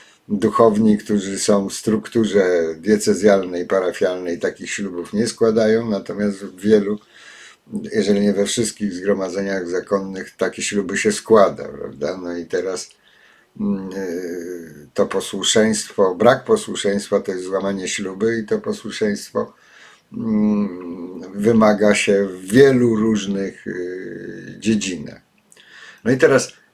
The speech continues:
Kościół katolicki to nie jest organizacja, w której, e,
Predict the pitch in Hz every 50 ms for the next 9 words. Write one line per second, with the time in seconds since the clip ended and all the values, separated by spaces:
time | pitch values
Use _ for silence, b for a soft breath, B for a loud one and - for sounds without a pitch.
0 | _ - 139 151 156 - 180 - - 156 139 - 143 135 135 156 156 - - -
1 | 156 139 - - 135 131 127 135 165 196 196 180 143 127 113 104 - - - -
2 | - - _ _ _ 190 147 147 143 131 123 127 127 131 131 131 123 113 113 123
3 | 110 101 - - - - - 87 90 - - - - _ _ _ _ _ _ _
4 | _ _ - - - - - - - 139 143 143 139 123 107 104 95 90 87 80
5 | 76 - _ _ _ _ _ _ _ _ _ 110